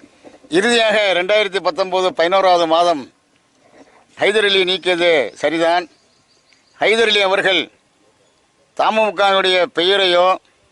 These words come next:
கூட்டங்கள் நடத்தவோ இல்லை தமுமுகவுடைய நிர்வாகிகள் என்று யாரையும் அறிவிப்பதோ தமுமுகவினுடைய அந்த கருப்பு வெள்ளை கொடியை பயன்படுத்துவதோ கூடாது என்று இடைக்கால தடை உத்தரவு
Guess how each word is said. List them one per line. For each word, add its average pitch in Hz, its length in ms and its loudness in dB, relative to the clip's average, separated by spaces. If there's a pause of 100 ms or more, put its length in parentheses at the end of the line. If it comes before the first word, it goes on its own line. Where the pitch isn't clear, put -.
(1200)
கூட்டங்கள் 208 420 -2
நடத்தவோ 175 460 2 (1000)
இல்லை 220 180 2 (140)
தமுமுகவுடைய 202 800 0
நிர்வாகிகள் 214 460 2
என்று 190 160 -2 (120)
யாரையும் 185 440 -2 (760)
அறிவிப்பதோ 175 640 2 (920)
தமுமுகவினுடைய 214 800 0 (100)
அந்த 185 100 -2 (120)
கருப்பு 233 340 0
வெள்ளை 214 180 0 (100)
கொடியை 196 300 2 (420)
பயன்படுத்துவதோ 185 720 0 (160)
கூடாது 185 480 0 (340)
என்று 175 240 -2 (840)
இடைக்கால 185 380 -2 (440)
தடை 160 240 0
உத்தரவு 156 280 -4